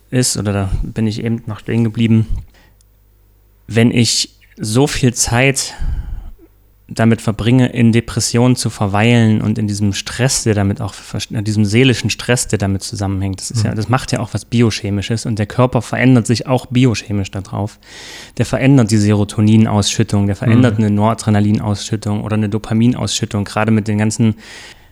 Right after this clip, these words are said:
Speaker 1: mit den ganzen sozialen Medien und es ist so viele Sachen sind von der Konsumgesellschaft auch auf,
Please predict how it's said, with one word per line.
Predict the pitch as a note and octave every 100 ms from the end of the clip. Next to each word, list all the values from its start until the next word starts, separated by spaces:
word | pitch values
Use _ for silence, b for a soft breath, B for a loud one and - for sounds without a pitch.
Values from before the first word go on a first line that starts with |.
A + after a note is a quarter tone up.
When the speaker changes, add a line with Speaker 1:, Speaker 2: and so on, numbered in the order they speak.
| -
Speaker 1:
mit | A2
den | A2
ganzen | A2+ A#2+
sozialen | A2 G#2+ A2+ A2+ A2+
Medien | A2+ A#2+ A#2+ A2+ A2+ A2 A2
und | A2 G#2+ G2+
es | -
ist | A2 G#2+ A2
so | A#2 B2+
viele | - C3+ B2+ A2
Sachen | A#2 - A2+
sind | A2 A#2 - - _ _
von | - A#2
der | A2
Konsumgesellschaft | - A#2 G#2 C3+ C3 A2 A2+ - G#2+ -
auch | A2
auf, | A2